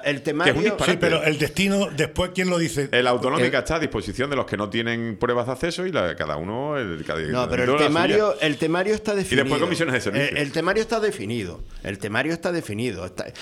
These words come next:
Speaker 1: se saben los temas que se tienen que estudiar
Speaker 2: Sí, pero
Speaker 1: en
Speaker 2: un
Speaker 1: cada
Speaker 2: policía que ha
Speaker 1: municipio.
Speaker 2: aprobado,
Speaker 1: Oye,
Speaker 2: un policía que ha aprobado en el Sauzal se puede ir a Gran Canaria.
Speaker 3: Claro.
Speaker 1: Sí, claro.
Speaker 2: En comisión de servicio. Y después,
Speaker 1: <laughs>
Speaker 2: bueno, pero yo tengo mi plaza en el Sauzal.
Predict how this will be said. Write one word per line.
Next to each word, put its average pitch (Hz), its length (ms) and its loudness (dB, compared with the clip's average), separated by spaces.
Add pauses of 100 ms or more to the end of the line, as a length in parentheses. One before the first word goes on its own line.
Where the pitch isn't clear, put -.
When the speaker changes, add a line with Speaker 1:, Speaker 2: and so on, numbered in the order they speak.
(160)
Speaker 1:
se 95 160 -6
saben 123 260 0
los 131 200 -6
temas 185 280 0
que 120 140 -8
se 113 100 -6
tienen 117 240 -6
que 123 80 -8
estudiar 113 460 -2
Speaker 2:
Sí, 160 120 4
pero 139 120 0
Speaker 1:
en 120 60 2
Speaker 2:
un 135 40 0
Speaker 1:
cada 185 220 6
Speaker 2:
policía 185 160 4
que 160 100 6
ha 156 60 8
Speaker 1:
municipio. 147 160 4 (100)
Speaker 2:
aprobado, 127 320 6
Speaker 1:
Oye, 170 260 2
Speaker 2:
un 143 100 -2
policía 175 260 4
que 165 40 4
ha 160 40 6
aprobado 147 240 4
en 139 60 2
el 127 40 0
Sauzal 135 360 2
se 180 100 0
puede 156 180 0
ir 135 60 2
a 123 40 4
Gran 107 200 0
Canaria. 64 400 -6
Speaker 3:
Claro. - 200 -4
Speaker 1:
Sí, 87 220 -6
claro. 123 500 -8 (640)
Speaker 2:
En 101 100 0
comisión 107 320 -2
de 107 60 -2
servicio. 67 400 -6 (100)
Y 104 60 2
después, 139 240 4
Speaker 1:
<laughs> - 0 -
Speaker 2:
bueno, 151 160 2 (580)
pero 117 140 2
yo 110 60 0
tengo 160 180 2
mi 170 100 2
plaza 175 300 0
en 175 60 0
el 143 60 -2
Sauzal. 95 380 -4